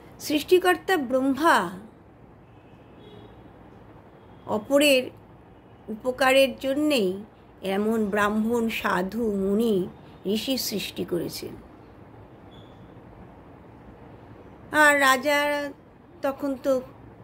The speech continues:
মানসিক অবস্থা, রাজা কি করবেন বুঝতে পারছেন না। এমন বিপদের সময় তিনি মুনিকে দর্শন করেছেন, করে তিনি অত্যন্ত আনন্দিত হলেন, হয়ে দণ্ডবত মুনিকে প্রণাম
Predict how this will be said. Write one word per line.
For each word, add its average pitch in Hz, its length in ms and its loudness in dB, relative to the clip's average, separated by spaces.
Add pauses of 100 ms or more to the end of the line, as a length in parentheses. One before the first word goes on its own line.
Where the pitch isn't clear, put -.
(260)
মানসিক 220 460 -2
অবস্থা, 220 640 -2 (1500)
রাজা 208 240 -2
কি 226 260 -6
করবেন 226 360 2
বুঝতে 196 300 -2
পারছেন 214 440 -4
না। 180 280 -6 (120)
এমন 247 300 -2
বিপদের 254 380 -2
সময় 269 320 -4
তিনি 262 160 -4
মুনিকে 226 400 0
দর্শন 220 440 -6
করেছেন, 240 500 -6 (2500)
করে 220 180 4
তিনি 214 280 -2
অত্যন্ত 226 380 -4
আনন্দিত 214 580 -2
হলেন, 202 340 -4 (160)
হয়ে 220 180 4
দণ্ডবত 202 520 -2 (120)
মুনিকে 196 380 -4
প্রণাম 190 380 -2